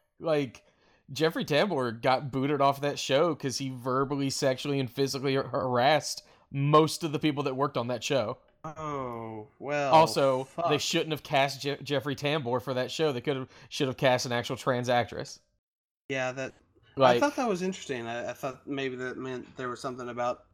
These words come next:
Speaker 2: Jeffrey
Speaker 1: No.
Speaker 2: Tambor, but, like,
Speaker 1: No, it, that just shows
Speaker 2: sucks.
Speaker 1: that it got the honorable mention because the people writing the book didn't think about that.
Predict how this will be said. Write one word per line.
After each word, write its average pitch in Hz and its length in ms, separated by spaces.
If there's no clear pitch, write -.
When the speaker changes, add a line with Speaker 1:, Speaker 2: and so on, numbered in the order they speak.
Speaker 2:
Jeffrey 151 240
Speaker 1:
No. 147 260
Speaker 2:
Tambor, 139 180
but, 113 120
like, 110 400
Speaker 1:
No, 170 400
it, 147 140
that 156 100
just 147 180
shows 156 240
Speaker 2:
sucks. 147 40
Speaker 1:
that 135 120
it 127 60
got 135 160
the 143 100
honorable 131 300
mention 123 300
because 117 200
the 110 80
people 120 300
writing 107 300
the 104 60
book 110 240
didn't 107 200
think 101 180
about 92 240
that. - 220